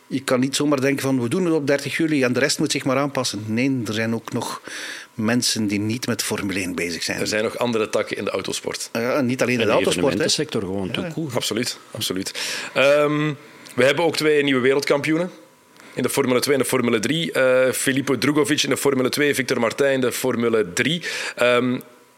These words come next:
Speaker 2: wat zeggen deze titels over hun toekomst? We zullen misschien beginnen met, met Drugovic, de kampioen in de Formule twee. Die mag daar volgend jaar dus niet rijden, omdat hij de titel heeft gepakt. Wat nog altijd een van de meest belachelijke regels is die ik ooit heb gehoord, dat hij een titel niet mag verdedigen.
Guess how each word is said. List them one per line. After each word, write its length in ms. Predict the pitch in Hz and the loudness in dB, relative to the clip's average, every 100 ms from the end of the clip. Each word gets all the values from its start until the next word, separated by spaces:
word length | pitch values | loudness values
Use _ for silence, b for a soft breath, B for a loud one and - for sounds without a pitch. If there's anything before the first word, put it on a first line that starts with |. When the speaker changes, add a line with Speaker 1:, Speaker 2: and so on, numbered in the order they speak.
| - - | -20 -2
Speaker 2:
wat 240 | 143 139 | 2 2
zeggen 200 | - 135 | 2 2
deze 220 | 135 127 | 2 2
titels 340 | 120 139 139 - | 0 0 0 2
over 240 | 143 110 | 2 2
hun 120 | 117 | 0
toekomst? 360 | - 123 98 85 | 0 -4 -4 -4
We 60 | 107 | -2
zullen 140 | 117 | -2
misschien 200 | 110 - | -2 -2
beginnen 220 | 110 123 127 | -2 0 0
met, 140 | 110 | 0
met 160 | 113 104 | -2 -2
Drugovic, 500 | 120 110 110 101 - | 0 0 -2 -2 -2
de 160 | - 107 | -2 0
kampioen 340 | 113 104 123 | 0 0 -2
in 60 | 120 | -2
de 80 | |
Formule 360 | 107 120 113 110 | -2 -2 0 -2
twee. 240 | - 139 | 0 0
Die 100 | 131 117 | 0 0
mag 100 | 110 | 2
daar 180 | 120 | 0
volgend 320 | 107 139 135 120 | 2 2 2 2
jaar 240 | 120 107 | 2 2
dus 180 | 107 - | 0 -2
niet 320 | 101 110 143 | -2 -2 0
rijden, 400 | 147 143 156 170 B B B | 2 4 2 0 B B B
omdat 280 | - 117 113 | -2 0 2
hij 100 | 117 | 0
de 80 | 101 | 0
titel 240 | 110 85 | -4 -2
heeft 160 | 85 - | -2 -4
gepakt. 360 | - 80 - - - - | -6 -6 -8 -12 -10 -4
Wat 120 | 127 | -2
nog 120 | 123 | 2
altijd 560 | 131 123 127 117 - - B B B B B B B B _ | 2 4 2 2 -2 -6 B B B B B B B B _
een 160 | - 127 | 0 2
van 100 | 127 | 2
de 80 | 120 | 2
meest 300 | 117 123 92 | 2 2 2
belachelijke 500 | 113 120 139 117 110 | 2 2 2 2 2
regels 300 | 117 113 107 | 2 2 0
is 120 | 95 | 0
die 80 | 104 | -2
ik 100 | 120 | 0
ooit 140 | 110 | -2
heb 100 | 117 | -2
gehoord, 220 | 95 95 | -2 0
dat 100 | 110 | 0
hij 100 | 107 | 0
een 60 | 95 | 0
titel 220 | 123 110 | -2 -2
niet 180 | 104 107 | -2 -2
mag 120 | 98 | -2
verdedigen. 460 | - 85 85 87 | -2 -4 -4 -6